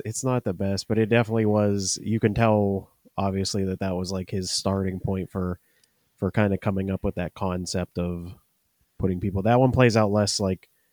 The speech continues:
less of a suspense film and more just like, uh, more just, yeah, like, it is more like a,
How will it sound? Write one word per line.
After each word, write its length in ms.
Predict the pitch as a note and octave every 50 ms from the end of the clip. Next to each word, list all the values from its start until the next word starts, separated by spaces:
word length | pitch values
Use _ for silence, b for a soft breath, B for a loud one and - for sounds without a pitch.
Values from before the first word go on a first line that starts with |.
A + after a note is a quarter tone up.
| _ _ _ _ -
less 200 | G2+ G2+ - -
of 80 | G#2 F#2+
a 40 | F#2+
suspense 500 | - - F#2 - - G2+ F#2+ F#2+ F#2+ -
film 280 | - G#2+ G2 G2 F#2
and 80 | F#2 F#2+
more 180 | F#2+ F#2 F#2+ F#2
just 240 | F2 F#2+ F#2 - -
like, 280 | F#2+ F#2 F#2 - -
uh, 340 | F#2+ F2 F2 F2 F2 F2 F2 - _ _ _ _ _ _ _ _ _ _ _ _ _ -
more 120 | G#2+ G#2
just, 160 | F#2+ G2+ F#2+ -
yeah, 160 | G#2 F#2+ F#2
like, 300 | F2+ F2+ F2+ F2+ - - -
it 240 | - G#2 A2 G#2+
is 160 | A2 A2 G2 G2+
more 180 | G#2 G2+ G2
like 120 | F#2+ F#2+ F#2
a, 420 | F#2 F#2 F2+ F2+ F2+ F2+ F2+ F#2